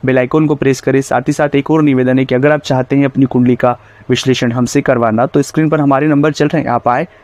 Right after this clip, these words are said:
WhatsApp पर appointment लेकर हमसे बात ज़रूर करें, शायद आपकी किसी समस्या का सकारात्मक समाधान ज़रूर मिलेगा। Note, ये बात याद रहे, हम सिर्फ पूजा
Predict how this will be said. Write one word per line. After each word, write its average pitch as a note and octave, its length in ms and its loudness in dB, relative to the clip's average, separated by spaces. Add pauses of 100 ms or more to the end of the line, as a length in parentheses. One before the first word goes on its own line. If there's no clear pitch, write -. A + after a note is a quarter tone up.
(160)
WhatsApp C3+ 260 -2
पर C#3 120 0
appointment D#3 480 0
लेकर B2+ 220 -2
हमसे A#2 240 -2
बात G#2+ 280 -4
ज़रूर B2 240 2
करें, C3+ 220 0 (300)
शायद E3 220 0
आपकी D#3 200 -4
किसी D3+ 200 -4
समस्या C3+ 360 -2
का C3 100 -4
सकारात्मक B2+ 540 -2
समाधान A#2+ 460 -2 (380)
ज़रूर B2 300 2
मिलेगा। C3+ 340 2 (360)
Note, D3 320 0
ये C#3+ 140 2
बात C#3 240 0
याद C3 200 0
रहे, C#3 120 2
हम C#3+ 180 0
सिर्फ D3 300 -4
पूजा C#3 400 0